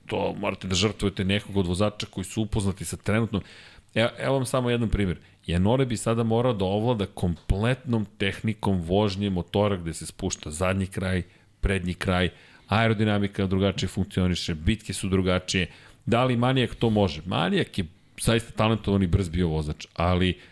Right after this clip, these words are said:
da li može da nadoknadi četiri godine pauze? Ljudi, do-, ljudi, Dovizioso imao jednu sezonu pauze pa se jedva snašao.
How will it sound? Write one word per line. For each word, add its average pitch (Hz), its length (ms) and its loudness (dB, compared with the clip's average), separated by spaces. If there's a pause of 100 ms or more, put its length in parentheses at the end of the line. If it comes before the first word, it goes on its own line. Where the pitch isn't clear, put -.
(480)
da 113 160 2
li 127 80 0
može 127 240 0
da 107 120 0
nadoknadi 110 500 0 (100)
četiri 120 680 2
godine 92 420 2
pauze? 78 520 -4
Ljudi, 107 220 2
do-, 92 180 -6 (160)
ljudi, 107 360 -2
Dovizioso 95 640 0
imao 120 180 0 (200)
jednu 107 360 0
sezonu 98 380 0
pauze 92 400 0
pa - 120 -4
se 82 200 -4
jedva 85 220 2
snašao. 78 460 -6